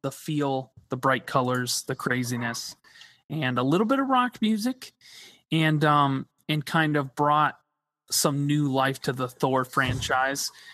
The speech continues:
So just to, <laughs> just to, um, I, I read an, an article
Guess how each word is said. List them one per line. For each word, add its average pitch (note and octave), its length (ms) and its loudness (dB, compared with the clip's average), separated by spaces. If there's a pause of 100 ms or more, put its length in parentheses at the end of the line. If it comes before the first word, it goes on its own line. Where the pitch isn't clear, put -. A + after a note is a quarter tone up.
(160)
So C#3+ 220 0
just D#3+ 460 0
to, E3+ 180 2 (760)
<laughs> - 640 -20
just F#3 300 0
to, E3+ 240 4
um, C3+ 400 2 (360)
I, D#3+ 120 2
I D#3 220 0
read E3 260 2
an, C#3+ 100 0
an C3+ 220 -2
article C3+ 600 -2